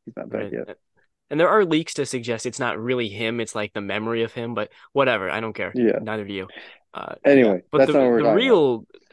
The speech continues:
Speaker 2: twist regards his killer, Uldren Sov, who's n-, Logan's pointed out, his name is now Crow, because after the events of Forsaken, he gets, like,
Speaker 1: Oh.
Speaker 2: baptized as a Guardian.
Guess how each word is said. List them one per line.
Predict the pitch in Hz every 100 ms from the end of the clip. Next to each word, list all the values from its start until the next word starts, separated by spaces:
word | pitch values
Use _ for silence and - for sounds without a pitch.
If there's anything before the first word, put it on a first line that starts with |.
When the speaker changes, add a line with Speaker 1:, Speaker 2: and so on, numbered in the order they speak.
| -
Speaker 2:
twist | - 143 -
regards | 135 135 135 127
his | - 123 -
killer, | - 151 117 82 110 - -
Uldren | 139 139 135 113
Sov, | - 120 95 92 - -
who's | 123 120
n-, | 131 117 - _ _
Logan's | 139 143 123
pointed | - 123 113
out, | 107
his | 113
name | 127 135
is | 123
now | 110
Crow, | - - 78 131 147 _ _
because | 123 104
after | 92 120 131
the | 120
events | 113 110 117
of | -
Forsaken, | 110 - 101 107 117
he | 117 110
gets, | 107 -
like, | 95
Speaker 1:
Oh. | 120
Speaker 2:
baptized | 95 - 120 127 135 -
as | 139
a | 110
Guardian. | 95 117 143